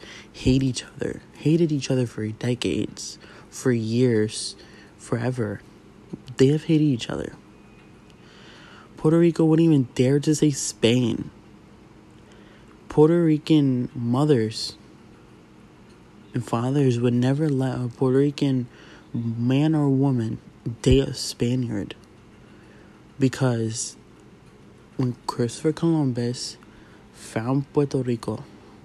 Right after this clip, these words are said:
he made a deal with Spain. And he made a deal with Spain. He said, "We're gonna kill Puerto Ricans." He didn't say he was gonna kill them. I don't know how he did it, but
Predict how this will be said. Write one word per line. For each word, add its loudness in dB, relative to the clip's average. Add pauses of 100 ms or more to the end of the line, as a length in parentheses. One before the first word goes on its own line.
(480)
he -2
made 2
a -2
deal 2
with 2
Spain. 0 (1800)
And -2 (1080)
he 2
made 0
a 4
deal 2
with 0
Spain. -2
He -2
said, -4 (480)
"We're -2
gonna 0
kill -6
Puerto -6
Ricans." -10 (1200)
He 2
didn't 4
say -2
he 2
was 2
gonna 2
kill -2
them. 0
I -4
don't 0
know 0
how -2
he 0
did 2
it, 0
but -6